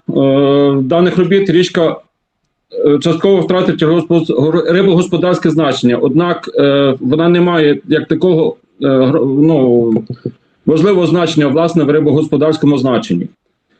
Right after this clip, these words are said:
Е, це зна-, е, це значення буде втрачено в зв'язку з тим, що зменшаться організми, якими живиться риба,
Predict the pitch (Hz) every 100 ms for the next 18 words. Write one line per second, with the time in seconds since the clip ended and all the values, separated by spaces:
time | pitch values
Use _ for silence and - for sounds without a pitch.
0 | _ _ _ _ _ _ - 143 156 160
1 | 156 - 160 147 - 214 220 - 175 196
2 | 170 165 160 160 160 131 123 - 208 185
3 | 160 196 208 202 185 165 180 175 156 180
4 | 185 - 175 139 156 156 180 202 190 -
5 | 165 147 143 160 180 185 175 156 165 190
6 | 165 156 156 170 156 165 156 156 170 196
7 | 196 190